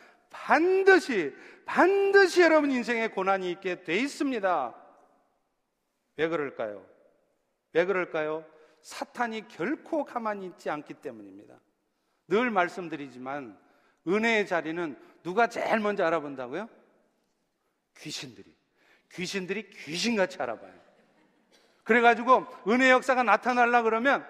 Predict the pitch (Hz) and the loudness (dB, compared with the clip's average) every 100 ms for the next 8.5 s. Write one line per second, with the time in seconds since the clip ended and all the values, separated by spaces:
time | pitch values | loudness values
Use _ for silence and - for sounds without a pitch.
0 | - - 240 247 254 247 240 247 240 254 | -20 -2 0 2 2 2 2 2 2 2
1 | - 208 247 254 247 262 240 233 226 226 | 4 4 4 2 -4 0 0 2 2 4
2 | 220 226 233 247 - - - - - 180 | 4 2 4 4 2 -8 -20 -20 -2 4
3 | 220 214 240 240 247 226 240 240 220 240 | 6 6 2 0 -4 -2 -2 -2 0 4
4 | 233 226 214 254 240 262 226 277 180 - | 6 6 4 4 4 0 4 4 4 -4
5 | - - 214 - - 208 370 339 277 - | -12 -4 -4 -2 -2 4 6 6 2 0
6 | 170 240 165 - - - 285 - - 254 | -4 -6 -8 -12 -10 4 4 4 4 6
7 | 330 349 320 302 294 - 165 - 202 165 | 10 10 8 0 -2 -4 -6 -6 -6 -4
8 | 147 123 101 90 | -4 -6 -10 -14